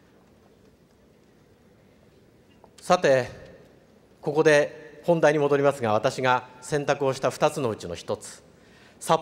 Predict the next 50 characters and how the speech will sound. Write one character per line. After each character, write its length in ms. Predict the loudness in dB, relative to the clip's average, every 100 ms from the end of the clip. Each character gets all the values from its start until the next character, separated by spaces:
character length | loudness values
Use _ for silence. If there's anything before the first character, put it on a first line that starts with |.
| 2
幌 180 | 2 2
に 120 | 0
行 80 | 0
く 60 |
た 80 | 0
め 80 | 0
の 80 | 0
受 160 | -2
験 200 | 0 0
勉 220 | 0 -2 0
強 160 | -2
を 60 | -2
し 120 | -2
な 120 | -4
く 80 | -2
て、 220 | -8 -10 -12 -20 -6
東 160 | -2 2
京 80 | 2
の 100 | 2
大 160 | 2
学 180 | 2 0
に 60 | 0
入 100 | -2
っ 60 |
た 100 | -4
こ 60 | -8
と 80 | -10
で 100 | -18
す。 180 | -20 -20 -20 -20 -20 -20 _ _ _ _ _ _ -20 -20 0
当 160 | 2 4
時 140 | 4
の 260 | 6 4 2 -18 -20 -20 -6
民 220 | 0 2
間 220 | 4 4
放 160 | 4 0
送 200 | 0 2
は、 280 | 2 0 -6 -4
エ 100 | 0
ヌ 100 | 2
エ 20 | 2
イ 60 |
チ 100 | 0
ケ 120 | 0 2
ー 20 |
の 100 | 2
よ 140 | 2
う 60 | 2
に 120 | -2 -8 -2
毎 260 | 2 2
年 440 | 2 -2 -2 -4